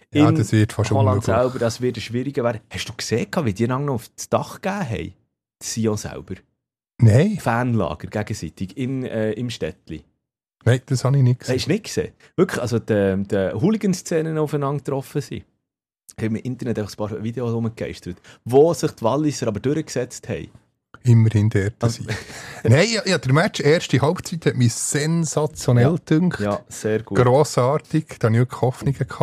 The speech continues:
Speaker 1: aber es ist ja halt einfach, Ajax hat einfach stark, also eben siebenmal,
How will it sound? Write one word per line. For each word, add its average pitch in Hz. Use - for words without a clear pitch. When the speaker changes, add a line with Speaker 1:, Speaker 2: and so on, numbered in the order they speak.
Speaker 1:
aber 107
es -
ist -
ja 104
halt 107
einfach, 107
Ajax 117
hat -
einfach 107
stark, 113
also 101
eben -
siebenmal, 101